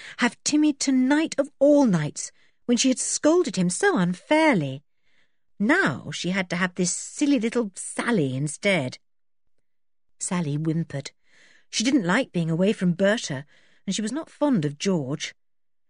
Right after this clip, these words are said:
She wriggled out of George's arms and ran round the room, still whimpering.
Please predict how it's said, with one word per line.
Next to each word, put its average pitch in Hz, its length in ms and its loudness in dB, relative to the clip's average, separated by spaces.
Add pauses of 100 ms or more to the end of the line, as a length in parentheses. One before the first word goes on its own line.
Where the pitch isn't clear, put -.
(160)
She - 180 0
wriggled 233 340 2
out 247 180 0
of 190 80 -4
George's 185 380 0
arms 120 560 -4 (160)
and 147 180 -4
ran 180 240 0
round 147 280 -2
the 160 80 -4
room, 160 280 -4
still 214 300 -2
whimpering. 175 600 -2